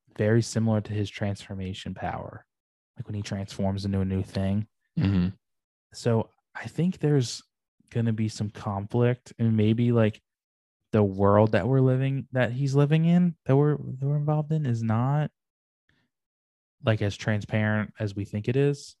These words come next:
Speaker 2: Mm-hmm.
Speaker 1: Like, I think there might be other entities that kinda have that power to, like, send something down to Earth and, like, finagle around Earth and make, like, decisions and learn and take information back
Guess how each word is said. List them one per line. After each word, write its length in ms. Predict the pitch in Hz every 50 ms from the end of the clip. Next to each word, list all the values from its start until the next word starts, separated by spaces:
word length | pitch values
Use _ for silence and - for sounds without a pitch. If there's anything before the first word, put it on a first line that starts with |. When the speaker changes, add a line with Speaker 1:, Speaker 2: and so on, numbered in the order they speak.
| _ - -
Speaker 2:
Mm-hmm. 220 | 101 101 104 92
Speaker 1:
Like, 140 | 110 104 117
I 60 | 113
think 300 | 110 - 131 123 - - - _ _ _ _ _ _ _ _ -
there 120 | 127 117
might 240 | 113 113 113 113 110
be 140 | - 117 110 -
other 260 | 101 107 110 110 101
entities 560 | 98 101 107 104 - 104 - - 101 98 98
that 180 | - 98 95 -
kinda 220 | - 101 98 98 95
have 340 | 95 101 95 95 95 92 95
that 200 | 98 87 87 -
power 580 | - 98 95 95 92 90 87 85 87 87 - _ _ _ -
to, 100 | - 98
like, 200 | 95 90 90 - _ _ _ -
send 360 | - - - 110 101 101 95
something 400 | - - 101 98 95 104 98 98
down 300 | 92 95 95 95 92 95
to 80 | - - -
Earth 300 | 98 98 95 98 - - -
and, 140 | 101 98 98
like, 260 | 101 95 95 - - - _ _ _ _ _ _ _ _ _ _
finagle 460 | - 107 101 98 95 92 95 95 95
around 280 | 92 95 95 92 92 90
Earth 260 | 95 92 90 90 - -
and 120 | 95 92
make, 220 | 92 90 92 - _ -
like, 320 | 95 87 87 87 - - _ _ _ _ _ _ _ _ _ -
decisions 760 | - 104 - - 110 104 101 98 101 101 98 98 98 101 98
and 200 | 95 92 90 87
learn 460 | 90 95 95 95 95 95 95 98 95
and 160 | 90 90 92 -
take 220 | - 98 - -
information 580 | 95 92 - 98 95 92 92 95 - 107 98 92
back 300 | 90 90 90 104 -